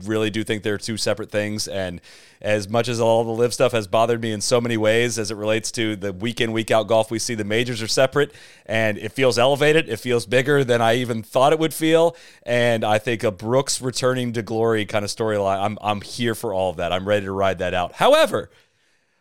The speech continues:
some interesting stuff happened in the fifteenth fairway today. The John, I think you may have some, something to add on this. You floated this out on Twitter. There's maybe a rules incident that's popping up.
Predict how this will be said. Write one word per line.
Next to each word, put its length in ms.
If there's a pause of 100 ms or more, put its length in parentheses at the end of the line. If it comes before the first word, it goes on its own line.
some 180
interesting 640
stuff 380
happened 340
in 40
the 80
fifteenth 400
fairway 400
today. 360
The 100
John, 340
I 80
think 240
you 80
may 120
have 180
some, 200
something 340
to 140
add 220
on 140
this. 220
You 80
floated 320
this 140
out 140
on 120
Twitter. 280
There's 180
maybe 220
a 80
rules 320
incident 340
that's 160
popping 360
up. 200